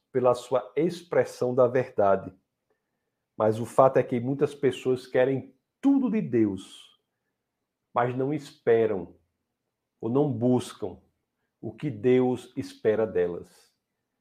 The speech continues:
As pessoas querem tudo de Deus, mas negligenciam o entendimento do que Deus espera delas.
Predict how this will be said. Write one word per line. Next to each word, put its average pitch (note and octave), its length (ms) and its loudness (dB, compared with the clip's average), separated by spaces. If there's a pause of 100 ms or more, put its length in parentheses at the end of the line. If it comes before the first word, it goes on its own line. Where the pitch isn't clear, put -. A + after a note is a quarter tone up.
(460)
As - 40 -20
pessoas A#2+ 440 -4
querem B2 320 0
tudo F3+ 420 -8
de F3+ 100 -4
Deus, A#2+ 800 -2
mas G#2+ 300 -4
negligenciam C#3 1600 -4 (680)
o A#2 120 -4
entendimento C#3+ 1300 -2 (560)
do C3 100 -2
que D3 140 -8
Deus A#2+ 540 -2
espera G#2+ 560 2
delas. F2+ 600 -4